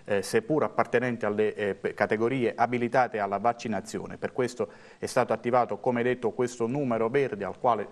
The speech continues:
ci si potrà rivolgere per avere tutte le delucidazioni del caso. Ma adesso voltiamo pagina, comunque restiamo in, eh, tema, eh, perché, eh, a Maratea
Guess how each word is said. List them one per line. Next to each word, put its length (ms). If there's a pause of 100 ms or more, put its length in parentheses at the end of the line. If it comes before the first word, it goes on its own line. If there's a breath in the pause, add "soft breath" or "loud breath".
ci 140
si 120
potrà 360 (280 loud breath)
rivolgere 600
per 200
avere 440
tutte 380
le 240
delucidazioni 960
del 260
caso. 400 (240)
Ma 220
adesso 500
voltiamo 760
pagina, 320
comunque 320
restiamo 500 (300 loud breath)
in, 280
eh, 420
tema, 600
eh, 140
perché, 500
eh, 220
a 100
Maratea 920